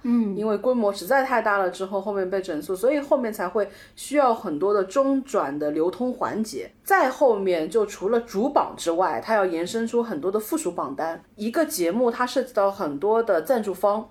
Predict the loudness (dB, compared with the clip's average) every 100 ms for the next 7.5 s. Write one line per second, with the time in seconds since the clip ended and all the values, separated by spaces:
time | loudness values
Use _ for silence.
0 | _ -2 0 4 4 4 4 2 2 2
1 | 2 2 2 2 -2 -2 -2 0 -2 -4
2 | -4 -6 -4 0 0 0 -4 -4 0 0
3 | 0 -2 -2 -2 -2 -4 0 -2 -2 -10
4 | -12 -8 -2 0 4 4 4 4 6 4
5 | 2 -2 2 0 0 -6 -6 -4 -2 2
6 | 4 4 2 0 -6 -2 0 0 -2 -4
7 | -2 -2 -2 -2 -2